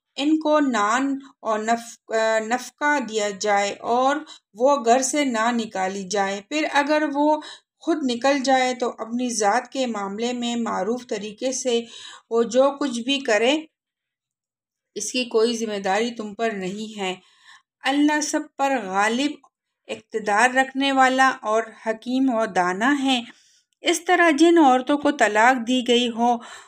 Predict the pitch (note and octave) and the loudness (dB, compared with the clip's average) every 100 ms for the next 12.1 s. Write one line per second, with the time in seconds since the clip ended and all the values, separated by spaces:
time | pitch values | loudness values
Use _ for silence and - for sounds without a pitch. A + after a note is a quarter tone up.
0 | _ - C4 C#4+ C#4 D#4+ C4+ D4 C4 A3 | _ -2 2 4 6 4 6 4 4 2
1 | G#3 G#3+ D4 C#4+ - A3 A3 A#3 B3+ C4 | 0 0 -2 -6 -4 0 2 0 0 -2
2 | D4 - - _ D4 D4 C#4 C#4 C4 C#4 | -2 -8 -20 _ -4 -2 2 2 2 -2
3 | G#3+ F3+ A3+ B3+ B3+ A#3+ G#3 G#3+ - B3+ | -4 2 2 2 2 -2 -2 -6 -2 -2
4 | A#3+ - G3+ G3 F#3 F#3+ F#3 - - - | -2 -6 -2 -2 0 2 2 -2 -20 -20
5 | _ - D4 F4+ D#4 C#4 D#4+ D#4+ D4 D#4 | _ 0 4 4 2 0 0 -2 0 4
6 | D4+ A#3+ - - A#3 C4+ B3 A3+ A3 A3 | 4 2 -2 -6 -4 -2 -2 -4 -6 -6
7 | B3+ C4 _ A3+ G#3+ G#3 A3 A3+ _ _ | -6 -6 _ -6 -2 -2 -4 -12 _ _
8 | - G#3 G#3+ A3+ - C4 - D#4 B3+ G#3 | -14 -10 -6 -6 -4 -6 2 2 4 0
9 | G3+ A#3+ C4 _ - A3+ A#3 G#3+ F#3+ - | 0 -2 -2 _ -10 -8 -4 2 2 0
10 | _ _ _ - - - - - - _ | _ _ _ -20 -20 -20 -20 -20 -20 _
11 | _ _ _ _ _ - F4 - F4 F4 | _ _ _ _ _ -2 0 4 6 6
12 | E4+ | 4